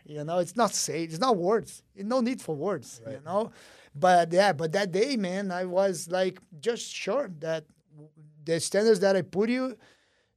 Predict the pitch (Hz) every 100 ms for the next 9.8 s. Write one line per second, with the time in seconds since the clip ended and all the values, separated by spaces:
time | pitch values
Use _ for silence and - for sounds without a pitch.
0 | - 170 175 - 196 254 262 208 226 170
1 | 151 147 135 170 180 - 185 208 165 160
2 | 165 247 247 - _ _ 147 170 - 214
3 | 269 196 147 139 156 170 135 120 135 143
4 | 170 196 170 - - - 160 180 147 123
5 | 170 240 - - _ _ _ _ _ -
6 | 208 277 247 220 233 233 196 - 165 208
7 | 262 156 151 160 185 180 _ _ _ _
8 | 175 240 202 240 269 254 233 202 147 -
9 | 226 240 220 190 147 165 190